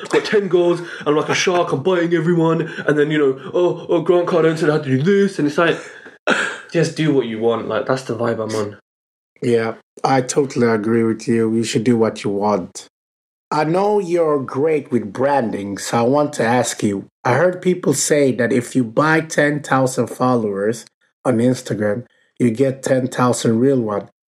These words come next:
Speaker 2: Is that true?
Speaker 1: Nope, absolute rubbish. There's some people selling followers, and there's some, most of them are, like, robots and, you know, things from overseas, just, like, you know, like, buy, buy all these, um, likes and stuff. Some are doing it in the U K. You know who you are, you lot of dickheads.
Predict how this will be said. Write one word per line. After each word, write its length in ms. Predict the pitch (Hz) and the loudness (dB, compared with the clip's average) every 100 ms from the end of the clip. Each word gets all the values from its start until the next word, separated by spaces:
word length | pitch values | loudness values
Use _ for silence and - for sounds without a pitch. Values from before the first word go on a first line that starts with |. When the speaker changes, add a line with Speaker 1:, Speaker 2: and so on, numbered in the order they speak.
| _ | _
Speaker 2:
Is 220 | 120 127 - | -2 -2 0
that 240 | 151 139 | -2 -2
true? 400 | - 156 147 113 - _ _ - | -2 2 2 0 -8 _ _ -4
Speaker 1:
Nope, 300 | 151 156 156 | 0 0 0
absolute 480 | 143 147 - 151 135 | 0 0 0 0 2
rubbish. 300 | 127 123 120 | 2 2 0
There's 220 | 139 135 | 0 0
some 140 | 143 131 | 0 0
people 300 | 175 160 143 | 0 2 -2
selling 420 | - 160 151 147 | 0 0 0 0
followers, 580 | 147 147 147 147 143 135 | 0 2 2 2 0 -4
and 80 | - - - | -14 -20 -8
there's 180 | 143 151 | -4 -2
some, 260 | 175 160 156 | 0 -2 -2
most 240 | 156 196 214 | -2 0 0
of 40 | |
them 120 | 175 156 | 0 2
are, 40 | |
like, 140 | 127 | 2
robots 540 | 120 135 131 127 127 - | 2 0 2 0 0 -4
and, 140 | 120 | -2
you 40 | 117 | -2
know, 240 | 110 107 - | -2 -4 -2
things 300 | 131 127 - | 0 0 0
from 120 | 123 | 0
overseas, 540 | 123 120 - 131 123 | 2 0 0 2 2
just, 220 | 113 113 - | 0 -4 0
like, 260 | 113 - - | 0 0 -6
you 80 | 113 | -6
know, 180 | 110 - _ _ _ _ _ _ | -6 -6 _ _ _ _ _ _
like, 380 | - 127 127 135 | -2 -2 -2 -6
buy, 260 | 135 139 131 | -2 0 -2
buy 300 | - 135 139 | -2 0 0
all 100 | 127 | 0
these, 320 | 127 120 127 | -2 -4 -4
um, 220 | 127 113 | -2 -2
likes 320 | 117 127 127 | 0 0 -2
and 80 | 123 | -4
stuff. 180 | 117 113 | -6 -4
Some 220 | - 180 | 0 2
are 80 | 160 | 2
doing 180 | 143 139 | 2 0
it 20 | |
in 40 | 123 | 0
the 80 | |
U 160 | 120 127 | 0 -2
K. 180 | 123 135 | 0 0
You 160 | 127 | 2
know 140 | 127 143 | 2 0
who 140 | 135 | 0
you 200 | 120 113 | 0 2
are, 120 | 117 | 2
you 140 | 117 120 | 2 2
lot 100 | 113 | 0
of 80 | 107 | 0
dickheads. 440 | 120 123 117 - | 0 0 -2 -4